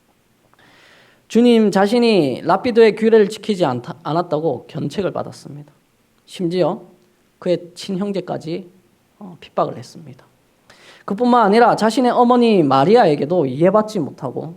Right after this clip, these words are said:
종종 충고를 들어야 했습니다. 예수님의 공생의 끝에는 그와, 어, 삼 년 이상을 같이 다녔던 그 시-, 열두 제자 중 한 명은 그를 팔았죠. 가장 아끼던 제자 중 한 명은 그를 세 번이나 부인했습니다.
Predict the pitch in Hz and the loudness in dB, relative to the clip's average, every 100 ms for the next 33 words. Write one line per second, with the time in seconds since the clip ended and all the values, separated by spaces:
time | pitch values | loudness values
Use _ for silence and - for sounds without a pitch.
0 | _ _ - 139 147 160 151 - 226 180 | _ _ -12 -8 -4 -6 -6 -12 -8 -6
1 | - 135 123 120 123 - 151 147 _ _ | -8 -10 -10 -12 -18 -20 -20 -20 _ _
2 | _ _ _ _ _ _ _ _ _ _ | _ _ _ _ _ _ _ _ _ _
3 | 180 190 262 269 196 208 254 262 254 240 | -2 0 4 4 4 2 2 0 -2 -2
4 | 233 247 220 131 120 220 240 226 202 139 | 0 2 2 -2 -6 2 4 4 2 0
5 | 135 - _ _ _ _ - 135 - 220 | -6 -20 _ _ _ _ -10 -8 -4 -2
6 | 247 254 220 208 190 196 - 190 165 - | 2 2 2 0 -2 -4 -6 -4 -4 -4
7 | 160 160 151 156 147 - _ - 214 214 | -6 -6 -6 -10 -10 -14 _ -4 -4 -2
8 | 254 190 147 135 202 160 123 - _ - | -6 -4 -4 -4 -4 -6 -8 -18 _ -10
9 | 240 226 202 180 202 185 - 196 190 147 | -6 -6 -6 -6 -6 -8 -8 -10 -10 -12
10 | 156 _ _ _ _ _ _ _ _ _ | -16 _ _ _ _ _ _ _ _ _
11 | - 233 240 233 247 233 208 185 202 190 | 0 2 2 0 2 2 2 2 2 0
12 | 185 214 190 180 269 - - 175 151 - | -2 -2 0 0 -2 -8 -12 -8 -8 -8
13 | 165 185 185 175 - 147 139 - 165 143 | -8 -8 -6 -8 -10 -14 -14 -18 -20 -20
14 | - | -20